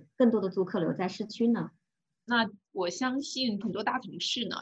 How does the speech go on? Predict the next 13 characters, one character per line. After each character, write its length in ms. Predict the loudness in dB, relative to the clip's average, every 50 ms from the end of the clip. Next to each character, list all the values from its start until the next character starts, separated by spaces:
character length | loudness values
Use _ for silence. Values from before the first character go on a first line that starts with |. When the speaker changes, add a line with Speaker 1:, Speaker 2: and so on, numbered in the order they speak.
| -8
Speaker 2:
这 80 | -8 -8
块 260 | -6 -2 -2 -2 0 0
像 100 | 0 0
在 100 | 2 2
市 300 | 0 0 -2 -2 -2 -2
区 160 | -2 -4 -4 -4
的 80 | -4
一 80 | -4 -2
些 120 | 0 0
apartment 760 | 0 0 0 0 2 2 4 4 2 0 -2 -2 -4 -6 -8 -4
building 480 | -2 -2 0 0 -2 -4 -6 -8 -8
是 120 | -8 -8 -6
大 120 | -4 -4